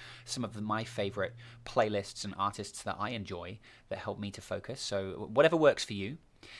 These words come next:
And just create the right conditions. Not only, I think, does this help you to create the conditions that help you con-,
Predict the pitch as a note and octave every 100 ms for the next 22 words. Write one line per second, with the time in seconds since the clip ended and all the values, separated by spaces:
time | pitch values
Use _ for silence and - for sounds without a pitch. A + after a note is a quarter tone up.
0 | - - - - - - - _ - -
1 | D3 E3 - - F3+ F#3 F#3 D3+ C#3 -
2 | A#2 G2+ - F#2 F2 - - D3 A3+ D#3+
3 | E3+ F3+ C3 G#2 B2+ B2+ B2 G#2+ A#2+ G#2+
4 | A2 - A2+ - G#2+ G2+ - - - A2+
5 | A2+ - - G#2+ G#2 A2+ G2 G#2 G2+ -
6 | A#2+ A2 G#2 A2